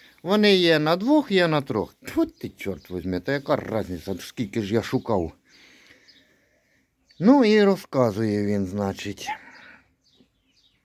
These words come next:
Для регулювання це треба знімати ось це, ось цю кришку.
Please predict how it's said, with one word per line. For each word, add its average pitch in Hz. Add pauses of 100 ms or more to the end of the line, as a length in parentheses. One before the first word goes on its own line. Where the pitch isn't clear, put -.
(920)
Для 101
регулювання 117
це 113
треба 110 (720)
знімати 117 (100)
ось -
це, 123 (1600)
ось 113
цю -
кришку. 90